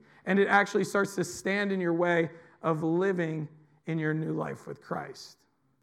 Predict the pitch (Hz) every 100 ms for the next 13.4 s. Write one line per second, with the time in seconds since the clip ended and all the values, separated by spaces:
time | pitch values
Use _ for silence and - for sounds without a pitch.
0 | _ _ _ - _ 190 214 240 311 -
1 | 226 180 175 180 180 180 175 175 170 185
2 | 175 214 170 - - - _ _ _ _
3 | _ _ _ _ _ _ _ _ 165 175
4 | 180 170 156 - - _ _ - 170 151
5 | 139 160 196 240 240 233 - 175 - 185
6 | 180 - 160 - - 180 180 185 185 -
7 | 165 165 160 - - 143 143 147 - 135
8 | 127 - 127 117 113 - - - _ _
9 | _ _ _ - _ _ _ _ _ _
10 | _ _ _ _ _ _ _ _ _ _
11 | 175 285 320 302 269 233 214 214 208 202
12 | 180 156 175 185 156 151 147 151 143 139
13 | - - 156 -